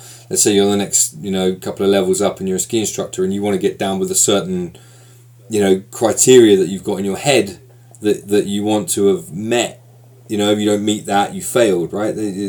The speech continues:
the, it's different for everyone. That, that's, I guess that is the beauty of skiing,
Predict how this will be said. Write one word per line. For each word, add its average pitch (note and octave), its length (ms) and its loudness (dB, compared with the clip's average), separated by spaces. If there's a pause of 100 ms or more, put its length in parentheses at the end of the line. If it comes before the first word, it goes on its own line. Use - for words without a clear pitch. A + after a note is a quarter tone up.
(120)
the, G2+ 100 -2
it's F#2+ 280 -6
different A2 340 2
for G#2+ 120 0
everyone. G2+ 340 2
That, G#2+ 140 -4
that's, G2 200 -2
I G2+ 120 -8
guess A2+ 240 -2
that G2 200 -2
is G2+ 140 -6
the F#2+ 80 -6
beauty F#2+ 300 -4
of - 80 -12
skiing, G2 440 -6